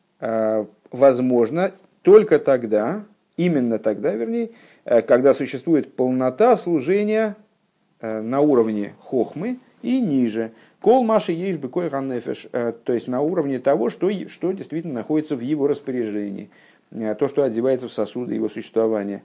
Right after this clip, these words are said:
А зай мимейла яир виизгале ойра роцна эленборгу, э, броцна нефеш. Если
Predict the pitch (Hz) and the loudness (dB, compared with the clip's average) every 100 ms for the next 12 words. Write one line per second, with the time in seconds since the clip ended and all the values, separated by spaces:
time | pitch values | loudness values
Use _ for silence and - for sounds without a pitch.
0 | _ - _ - 123 117 170 165 180 202 | _ -20 _ 0 2 6 4 4 0 0
1 | 262 254 185 143 160 196 180 139 123 113 | 0 2 0 2 0 2 0 0 -2 -4
2 | 117 175 190 185 95 156 165 143 113 147 | 0 2 4 2 2 2 2 2 0 0
3 | 175 170 120 113 156 180 180 175 175 165 | 0 -4 -6 -2 -2 -2 -4 -2 0 0
4 | 180 180 - - _ - 113 110 110 107 | -2 -4 -10 -20 _ -4 2 4 4 2
5 | 123 156 175 143 127 117 107 - 170 196 | 0 0 0 -2 -4 -4 -4 -4 -6 -6
6 | - _ _ _ _ _ _ _ 123 147 | -16 _ _ _ _ _ _ _ 4 4
7 | - 113 98 | 4 -2 -6